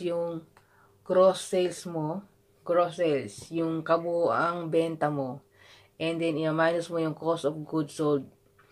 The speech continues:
and then lahat ng expenses. So, kung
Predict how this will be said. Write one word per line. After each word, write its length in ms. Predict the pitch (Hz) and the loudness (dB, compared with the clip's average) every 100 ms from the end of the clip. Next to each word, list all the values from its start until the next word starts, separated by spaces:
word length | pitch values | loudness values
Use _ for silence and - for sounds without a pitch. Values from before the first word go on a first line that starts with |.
| - _ - | -20 _ -6
and 160 | 165 165 | -4 0
then 240 | 170 160 | -2 -2
lahat 240 | 156 156 | -4 -4
ng 160 | 156 147 | -2 -4
expenses. 960 | 131 - 160 143 135 143 127 - - - - - - - - - | -4 -6 -4 -2 -2 -2 -4 -6 -18 -20 -20 -20 -20 -20 -20 -12
So, 240 | - 165 | 0 0
kung 160 | 160 | 2